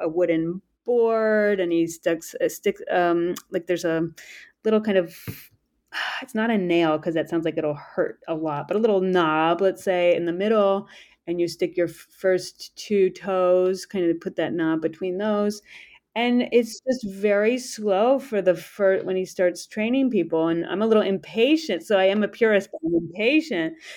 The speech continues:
So I'm like, "Okay, I got it. I got this step," you know, but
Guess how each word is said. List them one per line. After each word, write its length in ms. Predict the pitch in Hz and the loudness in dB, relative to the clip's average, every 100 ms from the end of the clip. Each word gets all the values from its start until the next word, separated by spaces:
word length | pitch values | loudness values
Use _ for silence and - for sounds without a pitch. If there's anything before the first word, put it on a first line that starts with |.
| - | -20
So 280 | - - 247 | -20 2 2
I'm 200 | 220 208 | 4 0
like, 400 | 196 185 170 202 202 | -2 -2 -2 -2 0
"Okay, 200 | 247 226 | 2 2
I 40 | 214 | 2
got 300 | 226 240 233 | 2 2 2
it. 140 | 202 - | 0 -2
I 120 | 175 | -2
got 280 | 180 196 233 | 0 2 2
this 180 | 233 - | 0 2
step," 400 | 269 254 202 196 | 2 4 2 0
you 80 | |
know, 180 | 185 180 | 0 2
but 280 | 185 180 - | 4 2 0